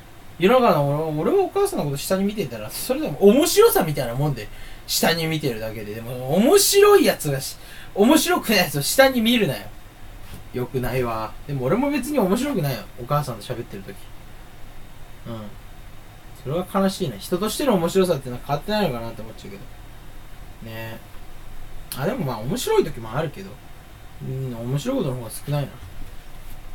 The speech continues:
もお母さん聞いてくれないもん、言い訳するけど。もう俺がもうずっと喋り続けてね、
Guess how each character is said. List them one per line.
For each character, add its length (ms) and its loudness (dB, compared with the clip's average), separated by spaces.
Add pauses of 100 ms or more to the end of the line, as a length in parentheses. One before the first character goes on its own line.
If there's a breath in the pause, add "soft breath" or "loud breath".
も 80 -10
お 180 -12
母 100 0
さ 140 -2
ん 60 -4
聞 200 -6
い 20 -8
て 120 -2
く 120 0
れ 100 4
な 100 2
い 60 0
も 60 -2
ん、 100 -6
言 100 -2
い 60 4
訳 160 2
す 140 -6
る 80 -4
け 100 -10
ど。 80 -12 (180)
も 100 0
う 40 4
俺 120 6
が 120 8
も 120 2
う 60 -2
ず 120 -2
っ 20 -12
と 100 -6
喋 240 0
り 100 -2
続 220 -2
け 100 0
て 80 -2
ね、 300 -4